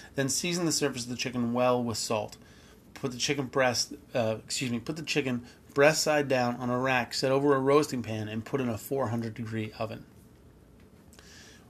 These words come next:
Rotating. So every fifteen minutes or so, you wanna rotate the chicken by a quarter turn.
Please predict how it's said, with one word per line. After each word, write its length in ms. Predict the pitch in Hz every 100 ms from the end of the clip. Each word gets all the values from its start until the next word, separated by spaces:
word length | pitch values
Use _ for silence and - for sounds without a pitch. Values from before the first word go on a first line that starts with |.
| -
Rotating. 640 | 135 139 123 113 110 127 - - - - -
So 140 | 147
every 300 | 156 180 226
fifteen 600 | - 170 170 - 170 151
minutes 320 | 139 135 127
or 60 | 123
so, 180 | - 117
you 160 | 113
wanna 260 | 123 139 127
rotate 500 | 123 139 147 139 127
the 60 |
chicken 360 | 127 - 113 117
by 160 | 110 107
a 40 |
quarter 380 | 107 143 123 113
turn. 400 | - 120 110